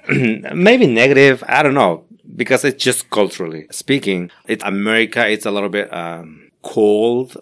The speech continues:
I don't know if that is the word. Uh, it's, it's hard to explain that. As in Latins people, Latin America,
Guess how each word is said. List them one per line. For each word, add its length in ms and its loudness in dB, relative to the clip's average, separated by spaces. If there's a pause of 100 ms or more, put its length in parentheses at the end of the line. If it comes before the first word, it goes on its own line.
(100)
I 100 -6
don't 140 -6
know 180 -4
if 140 -8
that 140 -4
is 80 -10
the 80 -10
word. 420 -4 (180)
Uh, 140 -12
it's, 200 -8
it's 200 -10
hard 240 -4
to 60 -10
explain 420 -8
that. 320 -10 (120)
As 200 -12
in 640 -12
Latins 640 -10
people, 640 -12
Latin 240 -8
America, 520 -8